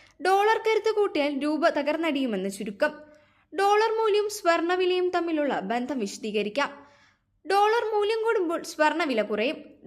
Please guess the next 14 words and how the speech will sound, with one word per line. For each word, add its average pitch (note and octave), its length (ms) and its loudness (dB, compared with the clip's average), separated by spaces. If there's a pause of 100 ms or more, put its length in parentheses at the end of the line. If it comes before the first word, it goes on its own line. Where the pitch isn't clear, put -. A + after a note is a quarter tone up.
ഡോളർ F4 300 4
താഴുമ്പോൾ D#4 720 0
സ്വർണ്ണവില C4+ 720 -2
ഉയരുകയും A#3+ 540 -2
ചെയ്യും. A3+ 400 -2 (360)
വിപരീത G#4+ 520 2
ദിശയിലാണ് F#4 800 2
ഡോളറും D#4 500 4
സ്വർണവും C#4+ 520 -2
സഞ്ചരിക്കുന്നത്. A3 840 -4 (540)
ലോകത്തിലെ A4 580 2
പ്രധാന F#4 380 0
കറൻസികൾ F#4 520 0
തമ്മിലുള്ള D#4+ 540 0